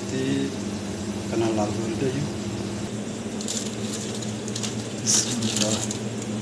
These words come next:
Masya Allah, Masya Allah. Ini sir video, eh, lalu ini ukuran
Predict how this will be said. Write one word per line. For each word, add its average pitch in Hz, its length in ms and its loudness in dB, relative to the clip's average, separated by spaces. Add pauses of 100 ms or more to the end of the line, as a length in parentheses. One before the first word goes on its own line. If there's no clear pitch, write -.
(680)
Masya 117 560 4
Allah, 107 400 2 (160)
Masya 110 320 0
Allah. 104 380 0 (4000)
Ini 147 160 12
sir 143 240 8
video, 147 320 6 (400)
eh, 117 480 6
lalu 117 240 6
ini 135 320 4 (400)
ukuran 123 320 6